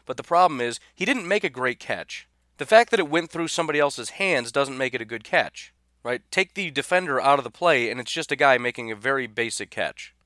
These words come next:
If anything, it was a great throw. Props to Trubisky. That was the one time I wanna give props to Trubisky, and all the Bears fans wanna freak out about Anthony Miller making a very basic catch.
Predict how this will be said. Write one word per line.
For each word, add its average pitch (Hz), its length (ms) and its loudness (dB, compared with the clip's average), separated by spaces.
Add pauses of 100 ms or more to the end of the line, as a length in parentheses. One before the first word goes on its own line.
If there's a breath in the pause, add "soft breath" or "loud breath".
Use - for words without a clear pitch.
If 120 120 -10
anything, 143 320 0
it 127 60 -4
was 127 120 -6
a 123 60 -8
great 120 260 -4
throw. 151 380 -4 (140)
Props 110 300 -4
to 120 60 -14
Trubisky. 131 480 -6
That 104 100 0
was 113 100 -6
the 120 60 -6
one 151 220 0
time 156 160 0
I 147 60 2
wanna 143 180 0
give 131 140 -8
props 143 260 0
to 123 60 -12
Trubisky, 143 480 -2
and 139 80 2
all 135 100 6
the 127 80 -6
Bears 135 240 0
fans 131 240 -2
wanna 120 160 -6
freak 135 240 -8
out 123 140 2
about 117 180 0
Anthony 117 300 -6
Miller 123 260 -2
making 110 220 -8
a 107 40 -8
very 104 220 -8
basic 90 380 -8
catch. - 420 -8